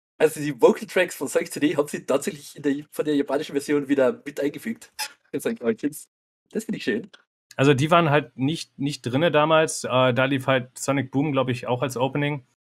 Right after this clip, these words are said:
Speaker 1: Mhm.
Speaker 2: Aber Toot Toot Sonic Warrior ist sehr, sehr cool. Und ich hab jetzt zum ersten Mal erfahren, dass es das Menu-Theme ist.
Speaker 1: <laughs> Ja.
Speaker 2: Und ja, generell, der, der Soundtrack,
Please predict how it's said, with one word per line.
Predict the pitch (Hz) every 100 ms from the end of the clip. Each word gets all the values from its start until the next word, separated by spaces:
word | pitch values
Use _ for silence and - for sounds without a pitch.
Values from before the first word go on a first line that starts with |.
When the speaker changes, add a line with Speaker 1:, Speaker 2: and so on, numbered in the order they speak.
| _ -
Speaker 1:
Mhm. | - 110
Speaker 2:
Aber | 123 127 120 -
Toot | - 151
Toot | 151 123
Sonic | 151 131
Warrior | 127 135 127 127 -
ist | 123 - -
sehr, | 110 101 117 135
sehr | 127 -
cool. | 139 135 135
Und | 123 123 120 - _ _ _ -
ich | 123
hab | 143 151
jetzt | 165
zum | 160
ersten | 151 156
Mal | 160
erfahren, | 151 156 160
dass | 147
es | 127
das | 123 127
Menu-Theme | 135 175 151 139 127 127
ist. | 120 - - _ _ _ _
Speaker 1:
<laughs> | - 220 220 254
Ja. | 285 - - _ _ _ - - - - _ _ _ _ -
Speaker 2:
Und | 127 123 123 113 -
ja, | 113 110
generell, | 117 123 123 113 110 110 104
der, | 113
der | 107 98
Soundtrack, | 104 104 101 -